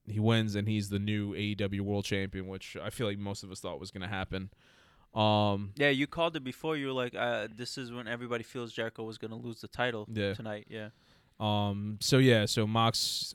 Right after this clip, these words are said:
Speaker 1: Mox is champ, and it was cool. He gave out a nice speech, which is cool 'cause you don't, you don't see that too often. That's something that, um,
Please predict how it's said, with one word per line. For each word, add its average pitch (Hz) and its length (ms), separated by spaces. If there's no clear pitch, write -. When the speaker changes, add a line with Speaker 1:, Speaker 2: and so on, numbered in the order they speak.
Speaker 1:
Mox 110 320
is 107 80
champ, 101 380
and 104 340
it 120 40
was 131 140
cool. 110 200
He 110 80
gave 113 180
out 110 160
a 107 80
nice 107 220
speech, - 360
which 135 200
is 127 100
cool 165 340
'cause 117 240
you 117 140
don't, 135 120
you 127 100
don't 139 180
see - 200
that 120 180
too 113 240
often. 120 260
That's 117 200
something 135 420
that, 107 200
um, 98 480